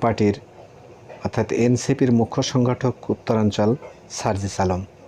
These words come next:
চলুন ভেতরে আরও কিছু আছে আমরা দেখি।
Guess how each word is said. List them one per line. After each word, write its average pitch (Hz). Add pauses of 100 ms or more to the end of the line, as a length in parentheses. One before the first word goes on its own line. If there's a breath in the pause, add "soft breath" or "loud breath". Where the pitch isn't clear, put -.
(300)
চলুন 101
ভেতরে 107
আরও 101
কিছু 101
আছে 98
আমরা 95
দেখি। 95